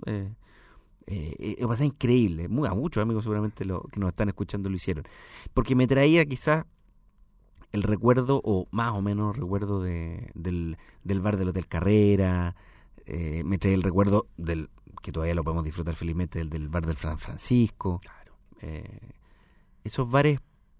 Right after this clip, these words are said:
Speaker 1: para disfrutarlo, estar ahí nomás, y que nadie te molesta, muy elegante por lo demás.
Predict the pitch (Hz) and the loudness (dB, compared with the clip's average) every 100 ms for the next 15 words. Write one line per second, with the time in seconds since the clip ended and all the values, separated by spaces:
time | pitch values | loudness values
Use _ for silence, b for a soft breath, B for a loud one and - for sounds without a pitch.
0 | _ _ _ _ - 98 95 90 92 92 | _ _ _ _ -8 -4 -2 -4 -4 -6
1 | 92 98 120 76 - 113 104 76 76 110 | -6 -2 -2 -2 -4 -2 0 -2 -6 -14
2 | - 85 92 95 90 87 101 95 - - | -16 -10 -4 -2 0 0 0 -2 -6 -10
3 | 85 - b b b b _ _ _ - | -10 -12 b b b b _ _ _ -20
4 | _ - 123 120 98 98 92 - - 80 | _ -6 2 4 4 2 -4 -6 -10 -10
5 | 80 78 | -10 -12